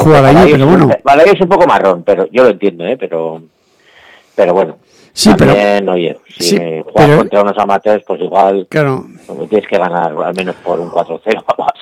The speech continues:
Speaker 1: Hombre, ya, pero
Speaker 2: Sí, sí, ya.
Speaker 1: tú cuando
Speaker 2: Sería
Speaker 1: empiezas a
Speaker 2: bastante normal.
Speaker 1: Claro, pero tú cuando empiezas a jugar a fútbol, no empiezas a jugar a fútbol en Anoeta. Empiezas a jugar a fútbol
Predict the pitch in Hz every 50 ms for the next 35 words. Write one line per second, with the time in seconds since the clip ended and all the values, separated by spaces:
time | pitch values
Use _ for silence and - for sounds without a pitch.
0 | - - 170 175 180 170 208 240 202 131 156 160 160 - - 139 131 139 135 135
1 | 139 143 127 107 - - - - 180 160 - 190 190 196 202 180 - - 190 220
2 | 208 - 254 285 131 127 123 117 104 98 90 98 113 113 104 - - 175 170 180
3 | 175 165 147 135 117 135 127 131 147 160 175 165 160 175 165 151 160 - 277 -
4 | - 156 135 131 185 160 175 160 170 156 139 180 185 185 170 - - 196 180 202
5 | 196 202 202 190 156 175 147 160 147 - 147 139 - 151 147 139 139 139 - -
6 | - 131 139 120 - 165 151 147 143 147 151 160 - _ 165 160 151 147 143 139
7 | 139 139 151 190 233 226 123 113 - _ _ _ _ _ _ _ _ _ _ _
8 | _ - 131 127 127 117 147 147 175 165 160 175 143 156 185 185 185 160 175 226
9 | 202 196 240 247 240